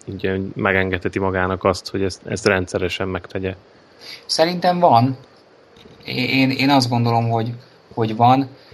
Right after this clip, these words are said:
Speaker 2: Én azt gondolom, hogy nekünk össze kell szedni ötven olyan embert, akit érdekel ez a, a sztori, és a-, abból ötvenből mindig lesz tíz, aki az aktuális projektre áldoz,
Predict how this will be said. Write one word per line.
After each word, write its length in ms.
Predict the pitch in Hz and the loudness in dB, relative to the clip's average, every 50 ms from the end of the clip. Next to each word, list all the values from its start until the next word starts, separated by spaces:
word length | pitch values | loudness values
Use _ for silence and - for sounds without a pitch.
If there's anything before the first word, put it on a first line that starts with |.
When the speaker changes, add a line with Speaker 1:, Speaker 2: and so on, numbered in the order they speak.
| - - _ _ _ - | -20 -20 _ _ _ -6
Speaker 2:
Én 160 | - 131 135 | -2 2 2
azt 140 | 147 131 117 | 4 2 2
gondolom, 240 | 123 120 123 120 120 | 0 0 0 2 0
hogy 80 | 117 120 | 0 0
nekünk 260 | 117 120 127 123 127 | -2 -2 -2 -2 0
össze 220 | 127 - - 113 | 0 0 0 -2
kell 120 | 113 107 107 | -4 -6 -6
szedni 340 | - 117 104 107 107 107 110 | -4 -6 -6 -8 -10 -10 -10
ötven 320 | 117 110 - - 107 101 104 | -10 -12 -10 -12 -12 -14 -12
olyan 220 | 101 98 92 92 | -10 -12 -10 -10
embert, 400 | 95 95 98 101 104 104 101 - | -12 -12 -10 -10 -10 -10 -10 -12
akit 220 | 101 - - - | -14 -16 -14 -12
érdekel 420 | 107 98 95 95 92 92 - 101 95 | -10 -10 -10 -10 -10 -12 -12 -12 -10
ez 140 | 90 90 95 | -8 -8 -8
a, 180 | 92 92 98 - - _ - | -8 -8 -10 -12 -18 _ -8
a 80 | - | -6
sztori, 320 | 107 - - - 107 107 113 | -6 -6 -4 -6 -8 -8 -6
és 220 | 110 107 107 - - | -6 -6 -6 -4 -4
a-, 140 | 107 104 - | -6 -6 -6
abból 360 | - 107 107 110 110 107 - - | -6 -6 -6 -4 -6 -8 -8 -8
ötvenből 420 | 117 110 - - 104 104 104 104 104 | -10 -10 -10 -8 -8 -8 -8 -8 -8
mindig 220 | 104 98 95 92 | -8 -8 -8 -8
lesz 220 | 95 92 95 - | -8 -8 -8 -8
tíz, 260 | - - 95 90 87 92 | -10 -10 -10 -8 -8 -8
aki 240 | 92 - - 92 | -10 -10 -10 -8
az 120 | 90 90 98 | -6 -4 -4
aktuális 760 | 90 - - - 92 87 87 87 90 87 - - - - - _ - - - _ _ _ - | -4 -6 -8 -10 -6 -4 -4 -4 -4 -4 -6 -8 -8 -10 -14 _ -20 -20 -20 _ _ _ -8
projektre 640 | 92 90 90 90 - - - - 87 90 90 - - - _ - | -6 -6 -4 -6 -6 -10 -6 -4 -2 -2 -2 -4 -10 -20 _ -2
áldoz, 680 | - 98 92 90 87 85 87 90 92 92 - - - | 0 0 2 0 0 -4 -6 -6 -4 -4 -4 -4 -6